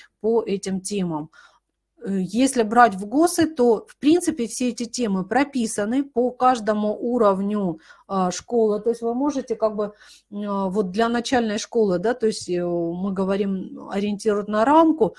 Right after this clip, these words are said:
но для начальной школы мы ориентируемся еще, э, ну, где-то до пятнадцати лет, да, то есть мы ориентируемся на вгосы. Во вгосах все эти уровни, в принципе, по дисциплинам прописаны, можно почитать, посмотреть,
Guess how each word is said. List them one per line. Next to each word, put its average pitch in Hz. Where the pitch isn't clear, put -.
но 226
для 233
начальной 262
школы 208
мы 208
ориентируемся 214
еще, 202
э, 185
ну, 208
где-то 196
до 208
пятнадцати 196
лет, 208
да, 214
то 226
есть 202
мы 226
ориентируемся 208
на 208
вгосы. 185
Во 190
вгосах 233
все -
эти 196
уровни, 202
в 185
принципе, 202
по 214
дисциплинам 190
прописаны, 208
можно 196
почитать, 226
посмотреть, 196